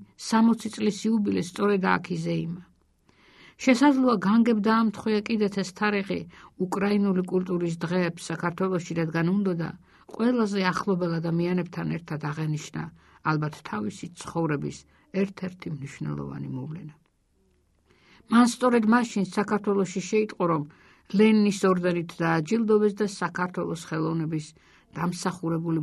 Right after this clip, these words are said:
მოღვაწის საპატიო წოდება მიანიჭეს. აი, რას წერს მის შესახებ ერთ-ერთი წიგნის წინასიტყვეობაში უკრაინოლოგი ბატონი ოთარ ბაქანიძე. "მიკოლა ბაჟანი კარგად იცნობს ქართულ კულტურას,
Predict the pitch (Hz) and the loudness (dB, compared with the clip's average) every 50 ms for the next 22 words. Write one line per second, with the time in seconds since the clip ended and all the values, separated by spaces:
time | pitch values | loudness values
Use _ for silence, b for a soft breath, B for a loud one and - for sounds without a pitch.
0 | 147 147 151 151 151 147 135 - 151 147 - - - - 147 131 - - 147 - | 0 -2 -2 -4 -6 -8 -8 -8 -10 -12 -12 -12 -12 -10 -10 -10 -10 -10 -12 -12
1 | - 156 156 151 151 - - - 147 156 - 151 143 143 143 143 143 147 143 147 | -10 -10 -10 -10 -10 -12 -14 -14 -14 -12 -12 -12 -12 -12 -10 -10 -10 -10 -10 -12
2 | 151 - - - - - - - _ _ _ _ _ _ _ _ _ _ _ _ | -12 -14 -16 -20 -20 -20 -20 -20 _ _ _ _ _ _ _ _ _ _ _ _
3 | _ _ _ _ _ _ b b b b b b b b b b b b - 202 | _ _ _ _ _ _ b b b b b b b b b b b b -2 4
4 | 247 240 254 254 269 262 - - 262 254 240 - 226 233 226 - - 262 247 - | 6 6 8 8 6 6 4 2 2 2 2 2 2 2 2 2 0 0 0 0
5 | 247 226 226 - 196 180 180 - - 226 220 214 214 - 233 226 214 - - 214 | 0 -4 -2 -2 -4 -4 -4 -4 0 2 2 2 2 -2 -4 -4 -4 -2 -4 -4
6 | 202 - - 214 208 202 196 185 190 - 202 196 196 196 196 - 190 196 - - | -2 0 0 2 2 2 0 0 -2 -2 -2 0 0 0 -2 -4 -6 -4 -2 0
7 | 202 214 214 202 196 196 - 180 160 - - B B B B B B B B B | 2 2 2 0 -2 -2 -2 -4 -4 -6 -8 B B B B B B B B B
8 | 233 233 240 - 220 220 220 220 202 220 220 220 214 196 185 190 180 156 185 185 | -4 -4 0 2 4 6 6 6 6 6 6 6 6 6 4 2 0 0 0 -2
9 | 190 185 196 185 180 175 170 175 180 175 190 175 165 - 165 165 - 175 175 165 | -2 0 0 0 0 2 0 -2 -2 -4 -4 -4 -4 -4 -6 -6 -6 -4 -4 -4
10 | 151 143 147 - 180 - _ _ _ _ _ _ _ _ _ b b b b b | -4 -4 -6 -10 -18 -20 _ _ _ _ _ _ _ _ _ b b b b b
11 | b 214 226 254 247 - 254 247 254 226 190 226 247 240 233 226 208 190 180 180 | b 6 6 6 6 6 4 4 4 2 2 2 2 2 2 0 0 0 -4 -4
12 | - 196 196 202 196 208 190 175 156 151 - - 160 147 151 - - - 175 156 | -4 -4 -4 -2 -2 -4 -4 -4 -8 -10 -10 -10 -12 -12 -12 -12 -14 -12 -12 -12
13 | - - - 160 147 - - 156 147 147 - 147 - - - - | -12 -12 -12 -12 -10 -8 -8 -8 -8 -8 -10 -14 -14 -16 -20 -20